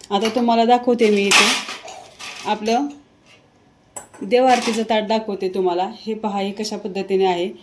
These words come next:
आता याच्यामध्ये मी पाणी टाकून दाखवते तुम्हाला. पाणी टाकताच बघा चमत्कार दिसायला चालू होते, जसा देवाचा चमत्कार तसा आपल्याला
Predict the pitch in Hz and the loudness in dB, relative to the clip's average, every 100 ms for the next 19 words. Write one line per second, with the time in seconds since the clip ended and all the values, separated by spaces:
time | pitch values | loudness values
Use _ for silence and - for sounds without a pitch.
0 | - - 208 214 220 220 240 233 208 214 | -20 -14 -10 -2 -2 0 -2 -2 0 0
1 | 233 262 - - 220 220 233 233 208 208 | -2 -4 -10 -2 -2 2 0 0 -4 -4
2 | 202 180 175 180 165 185 - - _ _ | -6 -10 -6 -6 -4 -6 -8 -18 _ _
3 | _ - - - _ _ _ _ _ _ | _ -20 -20 -20 _ _ _ _ _ _
4 | _ _ _ _ _ 247 233 233 254 240 | _ _ _ _ _ 0 2 4 2 4
5 | 247 233 226 226 240 233 233 247 233 226 | 0 2 0 0 0 0 2 4 4 2
6 | 240 226 214 220 208 208 196 196 247 - | 0 0 0 0 0 0 -2 -4 -8 -10
7 | - _ _ _ _ _ _ - 220 233 | -20 _ _ _ _ _ _ -10 -6 -2
8 | 226 214 220 220 226 208 220 214 220 214 | 0 2 0 0 -2 -2 -2 -2 -2 -2
9 | 208 202 220 | -2 -2 -2